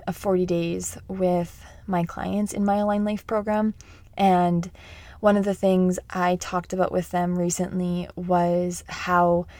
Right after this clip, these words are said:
having conviction and standing for something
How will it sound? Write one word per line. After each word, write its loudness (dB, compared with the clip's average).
having 2
conviction 0
and 0
standing -2
for -6
something -4